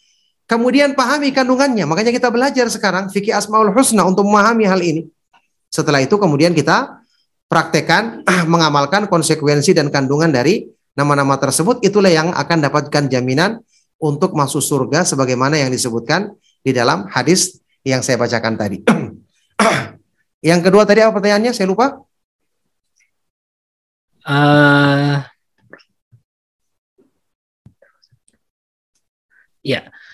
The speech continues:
Speaker 2: Eh, yang kedua, Pak Ustadz, manakah yang lebih baik dalam menghafal Asmaul Husna? Apakah dengan menggunakan al seperti Ar-Rahman, Ar-Rahim,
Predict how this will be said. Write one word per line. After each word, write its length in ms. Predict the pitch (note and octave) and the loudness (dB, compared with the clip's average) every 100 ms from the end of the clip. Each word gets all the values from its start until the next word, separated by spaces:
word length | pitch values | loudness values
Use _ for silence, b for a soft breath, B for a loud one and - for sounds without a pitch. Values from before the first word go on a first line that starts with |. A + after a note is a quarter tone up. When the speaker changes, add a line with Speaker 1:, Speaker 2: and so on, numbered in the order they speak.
| b | b
Speaker 2:
Eh, 460 | - D3 D#3 D#3 D3 B2+ - | 0 4 6 6 4 0 -4
yang 160 | D#3+ D#3 | 0 2
kedua, 240 | D#3 G3 | 6 6
Pak 80 | F#3+ | 6
Ustadz, 240 | E3+ F#3 D#3+ - _ E3 | 6 4 2 -10 _ 2
manakah 320 | F3+ G3+ G#3+ | 4 6 6
yang 160 | G3+ F#3+ | 8 8
lebih 160 | F3 | 8
baik 180 | D#3 E3 - | 8 6 4
dalam 400 | D3+ D3 D3 D3 | 2 4 2 0
menghafal 560 | D3 - D3 - D#3+ | -2 -6 -4 0 0
Asmaul 480 | - C3+ C#3+ C3+ B2+ | 0 -6 -2 -2 -2
Husna? 400 | C#3+ - A2+ C#3+ _ _ _ _ _ _ _ _ - - - - B B B B B _ | -4 -6 -6 -8 _ _ _ _ _ _ _ _ -20 -18 -14 -14 B B B B B _
Apakah 400 | - D#3+ - E3+ | -4 2 4 6
dengan 240 | D#3+ D#3+ D#3+ | 6 6 8
menggunakan 560 | D#3+ D#3 D3+ D3+ D3 - | 8 8 6 4 2 -2
al 320 | C#3+ C#3 D#3+ | 2 4 4
seperti 320 | E3 C#3+ C#3 - | 0 -4 -2 2
Ar-Rahman, 640 | D3+ D3+ - D3+ D3+ D3 | 4 2 2 2 2 2
Ar-Rahim, 560 | C3+ C3+ - E3 A#3 | 0 -2 2 2 0